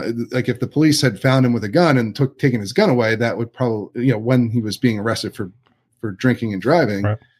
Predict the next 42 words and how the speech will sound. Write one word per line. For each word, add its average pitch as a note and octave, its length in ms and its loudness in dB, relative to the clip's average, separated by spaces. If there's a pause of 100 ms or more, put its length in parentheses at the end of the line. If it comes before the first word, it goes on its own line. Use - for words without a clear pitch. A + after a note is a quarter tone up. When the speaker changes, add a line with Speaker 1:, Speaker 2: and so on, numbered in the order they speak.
(320)
Speaker 1:
that B2 200 2
would A#2+ 140 -2
probably G#2+ 500 -2
be G2 380 -6 (120)
constitutional - 920 -2
under F#2+ 180 -6
this D#2 200 -6
test. - 320 -16 (500)
But A#2+ 420 0 (360)
disarming D#3 400 4
him B2 160 4
for B2 80 0
the A#2 60 2
rest A2+ 180 0
of - 60 -10
his G2+ 160 -6
life D#3+ 360 2
based A2+ 240 0
off A2 200 0
of F#2 100 -12
D G#2+ 100 -8
U G#2 180 -2
Is, G#2+ 440 -2 (480)
uh, G2 340 -8 (920)
the, A#2+ 100 -6
the A#2 140 0
judge G#2+ 240 -2
found G#2 380 -4 (180)
isn't, B2+ 400 2
this - 320 -4
isn't C3+ 280 4
relatively A2 460 -4
similar. F#2 320 -6
It's G2+ 160 -4
not A#2 280 0
close B2 360 2
enough G#2 460 -6 (460)
to A#2 180 2
the G#2 100 -4
modern G#2 320 0
regulation F#2+ 640 -4
to F#2 380 -6